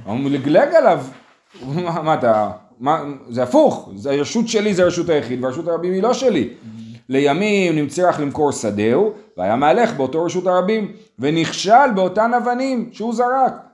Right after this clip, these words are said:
אמר, "יפה", אמר לי אותו חסיד, "מפני מה אתה מסכל מרשות שאינה שלך לרשות שלך?" רשות היחיד, לך תדע,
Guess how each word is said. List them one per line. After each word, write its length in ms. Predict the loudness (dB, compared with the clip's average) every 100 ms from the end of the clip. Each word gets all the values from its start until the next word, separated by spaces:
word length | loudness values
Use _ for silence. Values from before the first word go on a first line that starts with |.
| -12
אמר, 560 | -4 0 2 4 2 0 -4 -14
"יפה", 460 | -14 -14 -4 2 4
אמר 220 | 4 4
לי 120 | 2
אותו 220 | 0 0 -4
חסיד, 440 | -4 -6 -6 -4
"מפני 280 | -4 -4 -2
מה 120 | -2
אתה 120 | -2
מסכל 300 | -4 -4 -2
מרשות 320 | 0 0 -2 -2
שאינה 280 | 0 2
שלך 220 | 0 0 0
לרשות 360 | 0 0 -2
שלך?" 260 | -4 0 4 4 0 -16 -12
רשות 240 | -6 -2
היחיד, 460 | -2 -2 -2 -6 -6 -10 -8
לך 260 | -6 -2 0
תדע, 200 | 2